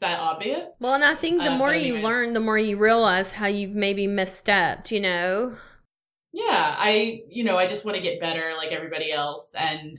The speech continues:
Speaker 1: um, learn from my mistakes. So I apologize to any, anybody who was, like, hurt by that. And I felt really bad because she's, like, a longtime reader, she said, of mine. So,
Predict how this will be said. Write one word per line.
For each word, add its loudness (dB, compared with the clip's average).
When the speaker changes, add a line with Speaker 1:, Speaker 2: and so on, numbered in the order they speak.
Speaker 1:
um, -6
learn -8
from -14
my -6
mistakes. -4
So -4
I 0
apologize 0
to -4
any, -8
anybody -4
who -6
was, -6
like, -12
hurt -10
by -6
that. -10
And -12
I -8
felt -6
really -6
bad -4
because -10
she's, -6
like, -10
a -10
longtime -14
reader, -18
she -16
said, -10
of -18
mine. -16
So, -12